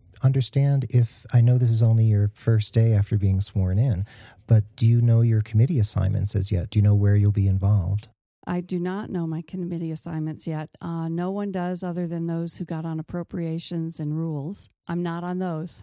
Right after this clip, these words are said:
Speaker 2: so I know that much. Um, I'm hoping to be on health.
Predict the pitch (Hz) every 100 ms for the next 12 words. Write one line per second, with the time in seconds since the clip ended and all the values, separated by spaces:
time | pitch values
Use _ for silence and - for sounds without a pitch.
0 | - - 165 151 160 160 165 170 175 165
1 | 151 170 - _ _ _ _ - 165 -
2 | 170 175 185 190 180 175 185 185 190 208
3 | 180 -